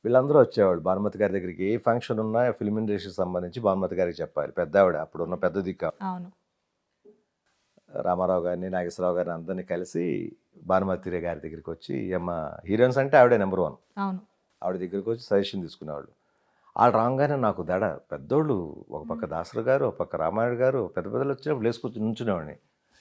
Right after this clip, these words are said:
Speaker 1: చేతులు కట్టుకొని, "ఏ కూర్చోరా నాన్న" అనేది.
Speaker 2: మ్మ్.
Speaker 1: నాకు అర్థమయ్యేది కాదు, పెద్దోళ్ళు వచ్చారు, నాకేంటి పెద్దోళ్ళు చూడగానే సాష్టాంగ నమస్కారం.
Speaker 2: మ్మ్. <laughs>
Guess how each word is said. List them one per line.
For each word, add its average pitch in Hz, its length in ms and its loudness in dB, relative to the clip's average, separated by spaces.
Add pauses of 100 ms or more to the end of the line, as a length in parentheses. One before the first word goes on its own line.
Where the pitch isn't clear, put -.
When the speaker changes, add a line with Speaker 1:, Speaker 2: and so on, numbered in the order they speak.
(140)
Speaker 1:
చేతులు 98 160 4
కట్టుకొని, 80 380 -4 (680)
"ఏ 123 80 -2
కూర్చోరా 123 400 2
నాన్న" 110 200 2
అనేది. 85 420 -2 (260)
Speaker 2:
మ్మ్. 226 380 -4
Speaker 1:
నాకు 156 300 -4
అర్థమయ్యేది 139 520 -4
కాదు, 139 220 -4
పెద్దోళ్ళు 147 580 -2
వచ్చారు, 143 640 -4 (600)
నాకేంటి 143 500 2
పెద్దోళ్ళు 135 340 2
చూడగానే 135 360 2
సాష్టాంగ 127 340 4
నమస్కారం. 90 460 0 (220)
Speaker 2:
మ్మ్. 202 180 -2 (160)
<laughs> 220 260 -2